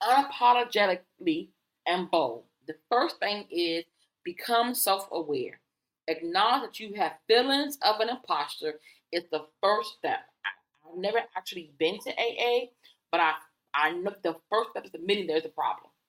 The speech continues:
So become aware. Admit that you, that you deal with this. You may, you may need to see a therapist. There's nothing wrong with that.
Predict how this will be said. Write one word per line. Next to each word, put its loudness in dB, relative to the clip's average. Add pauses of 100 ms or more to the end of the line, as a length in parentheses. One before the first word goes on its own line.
(300)
So 2 (260)
become 2
aware. 2 (640)
Admit 2
that -6
you, -12
that -4
you -6
deal 2
with -2
this. -2
You -16
may, -6 (180)
you -10
may -4
need -8
to -2
see -6
a -8
therapist. 0 (320)
There's -6
nothing -6
wrong 4
with -2
that. 4